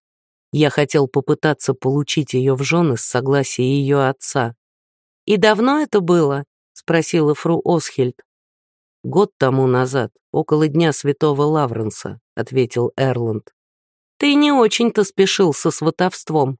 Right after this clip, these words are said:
сказала тетка. «Она не была свободна от прежнего обручения»,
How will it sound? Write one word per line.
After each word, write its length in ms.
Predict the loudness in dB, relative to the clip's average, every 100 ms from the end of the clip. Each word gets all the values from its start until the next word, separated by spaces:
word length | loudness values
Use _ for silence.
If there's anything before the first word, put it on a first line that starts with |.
| _
сказала 580 | -6 -2 0 2 2 0
тетка. 500 | 0 -2 -2 -10 -16 _ _ _ _ _ -4
«Она 260 | 0 2
не 140 | 2 2
была 240 | 2 0
свободна 640 | -2 -4 -2 -2 0 -2
от 120 | -2 -2
прежнего 560 | -2 0 0 0 0
обручения», 800 | -2 -2 -4 -2 0 0 -4 -8